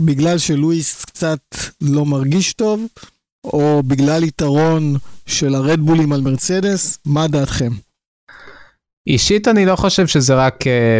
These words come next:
Speaker 2: בגלל שהיה יתרון מובהק לרדבול, אבל, אה, הרבה מזה גם קשור לעובדה שמרצדס הפסיקו לפתח את המכונית שלהם, מי שיודע כבר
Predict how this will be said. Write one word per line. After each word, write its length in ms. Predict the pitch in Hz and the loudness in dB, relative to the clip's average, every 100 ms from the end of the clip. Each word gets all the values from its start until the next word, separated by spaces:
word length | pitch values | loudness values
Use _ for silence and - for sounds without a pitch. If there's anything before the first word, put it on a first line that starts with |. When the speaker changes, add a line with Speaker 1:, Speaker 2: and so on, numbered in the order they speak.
| 107 | 2
Speaker 2:
בגלל 500 | 117 120 123 123 113 110 - - _ _ - | 2 2 4 4 2 0 -6 -20 _ _ -10
שהיה 1120 | - - 135 127 123 123 123 117 127 131 139 | -2 2 4 4 4 4 4 4 2 0 2
יתרון 320 | 190 185 156 170 | 2 2 4 4
מובהק 360 | 147 143 147 | 4 2 2
לרדבול, 600 | 131 117 120 123 165 196 | 2 4 2 2 2 4
אבל, 160 | 127 131 | 2 4
אה, 320 | 135 127 123 | 4 4 4
הרבה 240 | 127 131 | 2 4
מזה 220 | 151 131 127 | 4 4 4
גם 160 | 131 | 2
קשור 300 | 127 120 139 | 2 2 2
לעובדה 220 | 123 135 | 2 2
שמרצדס 680 | 131 139 123 113 143 135 117 | 2 4 4 2 2 2 2
הפסיקו 380 | 120 - 131 139 | 0 0 0 2
לפתח 440 | 120 - 113 123 - | 2 2 0 0 0
את 80 | |
המכונית 480 | 120 113 110 107 113 | 0 0 2 2 2
שלהם, 400 | - 127 151 190 127 | 2 2 4 4 4
מי 160 | 123 | 2
שיודע 420 | 113 120 110 120 113 | 2 2 2 4 4
כבר 360 | 113 110 107 | 4 4 2